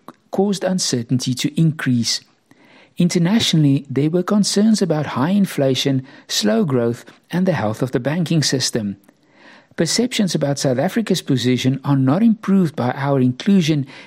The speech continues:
in the F A T F's grey list or our close ties with Russia. Domestically,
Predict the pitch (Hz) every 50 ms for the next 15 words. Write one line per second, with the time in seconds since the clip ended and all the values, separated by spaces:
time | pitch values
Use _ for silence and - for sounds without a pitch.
0 | - - - 156 156 175 226 - 185 170 - 190 180 175 - - 202 - 139 139
1 | - - - - 117 117 131 165 180 170 131 120 113 - - - - _ - -
2 | - - - - _ - - 220 233 226 208 202 220 226 214 - - 151 131 131
3 | 127 - - - 117 104 113 113 117 - 147 143 - 139 147 151 156 - - 131
4 | 117 113 107 - _ _ _ _ _ _ _ _ _ _ _ _ _ _ _ _
5 | _ _ - - 123 120 120 135 202 214 - - 190 - - 135 117 120